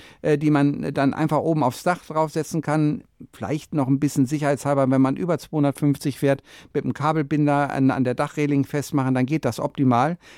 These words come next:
Relativ dünnes Kabel, was man auch einklemmen kann, einfach in dem Tür-, äh, Türgummi und dann geht das optimal. Und damit hat man mit Sicherheit, ich würd sagen, fast fünfzig Prozent mehr Leistung, als wenn die Antenne innen drin ist.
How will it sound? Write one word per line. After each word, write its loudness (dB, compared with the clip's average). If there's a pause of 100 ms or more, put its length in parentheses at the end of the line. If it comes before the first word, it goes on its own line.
(180)
Relativ -4
dünnes 0
Kabel, -2
was -4
man 0
auch 0
einklemmen 0
kann, 0
einfach -2
in 2
dem 2 (100)
Tür-, 0
äh, 2
Türgummi 2 (300)
und 2
dann 4
geht 0
das -2
optimal. 2
Und -2
damit 0
hat -4
man 2
mit 2
Sicherheit, 0
ich -12
würd -4
sagen, 0 (200)
fast -6
fünfzig 0
Prozent -2
mehr 2
Leistung, 0
als -8
wenn 2
die -2
Antenne 0
innen 0
drin -6
ist. -12